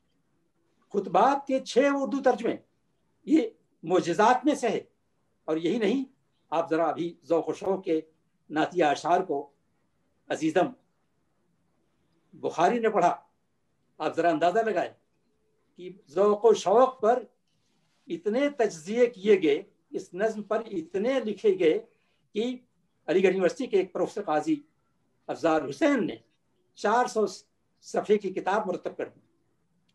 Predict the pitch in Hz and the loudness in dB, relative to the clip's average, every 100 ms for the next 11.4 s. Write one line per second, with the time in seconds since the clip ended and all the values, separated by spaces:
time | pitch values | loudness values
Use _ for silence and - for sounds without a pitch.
0 | _ - - - 214 262 233 160 - _ | _ -8 -8 0 2 2 2 0 0 _
1 | _ _ _ _ _ - 160 180 196 240 | _ _ _ _ _ -6 -4 2 2 4
2 | 240 208 - 240 220 - 208 254 254 196 | 2 0 -2 0 0 2 0 2 0 -6
3 | 139 - 160 160 220 214 208 208 190 208 | -10 -10 -10 -8 -8 -6 -6 0 0 2
4 | 277 302 - - _ _ _ _ _ _ | 2 2 -4 -10 _ _ _ _ _ _
5 | _ _ _ _ _ - 147 170 - - | _ _ _ _ _ -4 -2 2 2 2
6 | - 240 233 214 190 196 185 208 _ _ | -2 0 0 2 0 0 -6 -8 _ _
7 | - - - - 233 196 156 160 170 240 | -16 -8 -6 -6 -6 -6 -4 -4 -4 -4
8 | 202 175 165 - 160 _ _ _ _ - | -4 -2 -4 -4 -10 _ _ _ _ 0
9 | 170 214 175 160 165 190 156 156 _ _ | 0 0 -2 0 -4 0 0 -2 _ _
10 | _ _ _ _ 170 190 196 - - 156 | _ _ _ _ -6 -2 -2 -4 -2 0
11 | 151 240 202 139 | 0 -2 -4 -4